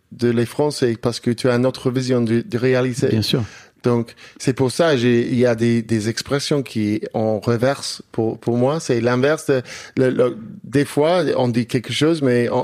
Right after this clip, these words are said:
Speaker 1: en français, c'est, c'est, c'est complètement, euh, mélangé pour nous. Et même chose pour vous. Et, euh, c'est parce que tu peux pas, tu peux pas, euh, définir quelque chose par les mots.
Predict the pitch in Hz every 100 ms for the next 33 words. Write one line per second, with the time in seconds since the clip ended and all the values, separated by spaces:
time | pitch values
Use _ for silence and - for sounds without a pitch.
0 | - 123 - 139 - 156 135 123 120 -
1 | - - - 127 120 - - - 135 127
2 | - 123 127 135 127 123 120 117 113 110
3 | 143 165 175 175 151 127 113 - - -
4 | 120 117 110 120 123 120 117 - - -
5 | 127 135 127 135 117 135 151 160 - -
6 | - - - - - 123 123 123 120 120
7 | 120 - - - 139 151 147 - 139 -
8 | - - _ _ _ - 135 147 139 170
9 | 175 180 180 - _ - - 143 135 120
10 | 151 151 139 131 127 123 123 123 - _
11 | _ - 120 151 - 170 165 147 - 160
12 | 147 - 143 123 - 131 123 127 135 113